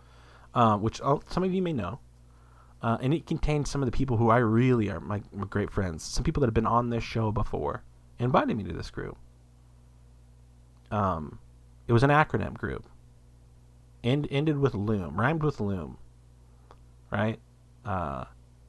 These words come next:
made a bit of boom, so to speak. So if you know, I'm not gonna just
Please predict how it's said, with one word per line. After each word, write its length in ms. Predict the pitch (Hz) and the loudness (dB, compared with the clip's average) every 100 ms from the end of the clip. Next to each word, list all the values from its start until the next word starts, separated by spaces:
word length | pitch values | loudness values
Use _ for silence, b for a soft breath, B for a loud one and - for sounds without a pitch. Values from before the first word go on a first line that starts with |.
| - - | -20 -8
made 140 | 113 143 | 0 2
a 40 | |
bit 120 | 147 | 4
of 160 | 139 117 | 2 2
boom, 460 | 117 104 71 73 - - - | 0 0 -4 -12 -14 -20 -20
so 200 | - - | -12 -6
to 80 | 104 | -6
speak. 360 | - - - - | -6 -8 -8 -8
So 100 | 98 | -8
if 140 | 101 | -6
you 60 | 104 | -4
know, 320 | 104 95 95 | -4 -4 -6
I'm 60 | 110 | -6
not 140 | 101 | -8
gonna 160 | 101 104 | -8 -8
just 240 | 110 - | -10 -14